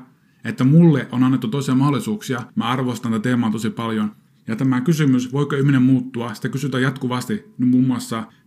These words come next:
päähenkilön kohdalla, sen entisen päähenkilön kohdalla, ö, entisten pahisten kohdalla. Ja, ja onko tällä kysymyksellä aina positiivinen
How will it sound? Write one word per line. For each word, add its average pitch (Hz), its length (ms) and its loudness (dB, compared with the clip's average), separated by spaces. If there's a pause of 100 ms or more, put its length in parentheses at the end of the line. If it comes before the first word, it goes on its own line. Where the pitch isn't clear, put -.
päähenkilön 147 540 4
kohdalla, 151 520 0
sen 113 380 -2
entisen 160 420 4
päähenkilön 131 540 2
kohdalla, 120 480 -4 (160)
ö, 113 300 -4
entisten 139 520 4
pahisten 147 540 4
kohdalla. 113 580 -4 (140)
Ja, 117 340 -6 (1400)
ja 135 220 0
onko 180 420 4
tällä 160 300 2
kysymyksellä 147 580 0
aina 139 180 2
positiivinen 127 920 0